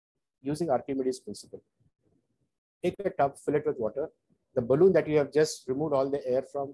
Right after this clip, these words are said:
put it inside the, uh, the, you know, the tub that is filled up to the brim, and the excess volume of water that flows out is exactly equal to the volume of air in the balloon. So you can measure that in terms of liters.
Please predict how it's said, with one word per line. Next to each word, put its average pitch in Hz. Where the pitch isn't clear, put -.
put 185
it 196
inside 156
the, 143
uh, 117
the, 120
you 139
know, 143
the 123
tub 151
that 143
is 131
filled 160
up 147
to 147
the 135
brim, 143
and 147
the 160
excess 226
volume 185
of 170
water 120
that 180
flows 139
out 107
is 170
exactly 185
equal 175
to 165
the 160
volume 139
of 143
air 131
in 127
the 123
balloon. 107
So -
you 165
can 170
measure 156
that 170
in 151
terms 135
of 120
liters. 117